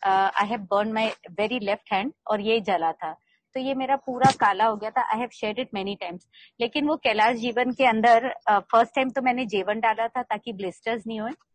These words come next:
without washing my hand, और उसके बाद मैंने वो cream में सिर्फ और सिर्फ ए वन डाला था और कुछ भी नहीं डाला था,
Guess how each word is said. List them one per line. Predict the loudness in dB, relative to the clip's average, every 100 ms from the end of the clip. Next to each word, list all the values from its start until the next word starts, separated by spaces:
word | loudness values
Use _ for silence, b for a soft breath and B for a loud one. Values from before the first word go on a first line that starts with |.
| _ -14
without | -6 0 0
washing | 0 -2 -4 -6 -6
my | -4
hand, | -4 -6 B B B
और | 2 4 4
उसके | 0 -6 -8 -2
बाद | 2 2 2
मैंने | -4 -4 -4
वो | -6
cream | -8 -8 -4 -4 -4 -8 _ -6
में | -6 -6
सिर्फ | -10 -4 0 0 -2 -8
और | -2 -2
सिर्फ | -2 -4 -4 _ 0
ए | 2
वन | 4 2
डाला | 4 4 4
था | 0 -2
और | -2 -2 -4
कुछ | -4 -8 -4
भी | -2
नहीं | -2 -2
डाला | -2 -2
था, | -6 -8